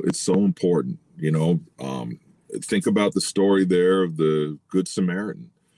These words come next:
you know, where Jesus talked about that, where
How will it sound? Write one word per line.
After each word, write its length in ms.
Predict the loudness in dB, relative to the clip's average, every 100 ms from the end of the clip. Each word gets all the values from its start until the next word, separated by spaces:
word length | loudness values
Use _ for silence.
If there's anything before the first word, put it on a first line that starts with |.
| _ _ _ _
you 140 | -8 -6
know, 320 | -4 -4 -6 _ _ _ _ _ _ _ _
where 180 | -6 -4
Jesus 420 | -2 0 0 -2
talked 340 | -6 -4 -4 -2
about 340 | -2 -2 -2
that, 260 | -4 -6 -8
where 380 | -8 -8 -6 -10